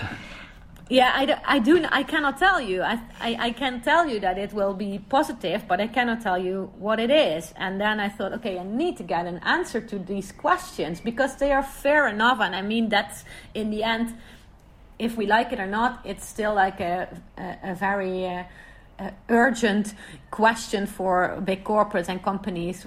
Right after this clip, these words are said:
Speaker 2: So what do I, uh, what is my financial outcome? And then, um,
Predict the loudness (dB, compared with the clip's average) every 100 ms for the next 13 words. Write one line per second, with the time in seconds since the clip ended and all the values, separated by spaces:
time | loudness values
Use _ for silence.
0 | -12 -6 -2 -2 -2 -2 -4 -6 -8 -8
1 | -10 -14 -4 -2 -2 -2 -4 -4 -6 -6
2 | -6 -4 -2 2 2 0 -4 -4 -2 0
3 | 0 -2 -10 -20 -16 -8 -4 -2 -2 -4